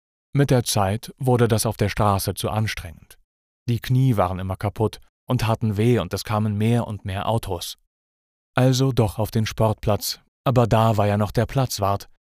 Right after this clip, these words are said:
der mit seinem Rasentraktor die Grasplätze bewachte. So sahen wir das. Ja, die Grasplätze mit den kleinen Jugendtoren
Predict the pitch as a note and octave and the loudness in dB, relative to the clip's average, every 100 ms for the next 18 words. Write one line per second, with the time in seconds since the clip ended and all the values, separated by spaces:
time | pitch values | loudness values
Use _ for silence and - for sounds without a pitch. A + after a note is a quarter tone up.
0 | _ - B2 A2+ A2 A2 G2+ G2 G2 A#2+ | _ 0 2 2 0 0 0 0 2 2
1 | A2 G#2+ - A2 - A2 G2+ F#2+ G2 G2 | 0 -4 -4 -6 -4 -4 -4 -6 -4 0
2 | A2 - A2+ G#2 G#2+ G#2 G#2 G#2 - G#2 | 0 -2 -4 -4 -2 0 2 0 0 -2
3 | - _ _ _ _ _ - A#2+ G#2+ G2 | -2 _ _ _ _ _ -4 0 2 0
4 | G2+ F#2+ - - - - _ _ _ _ | -2 -4 -6 -10 -14 -18 _ _ _ _
5 | _ _ _ - A#2+ E2+ - - _ _ | _ _ _ 0 2 2 -4 -16 _ _
6 | _ _ G#2 G2 G#2+ A2+ - - G#2+ - | _ _ -6 -2 2 2 0 -2 -2 -2
7 | G2+ F#2 F#2+ F2+ - G2+ G2 F2+ F#2 G#2+ | -4 -4 -6 -8 -4 -2 -2 -4 -4 -4
8 | F#2+ F#2 - G#2+ F#2+ F#2 | -6 -10 -10 -10 -8 -10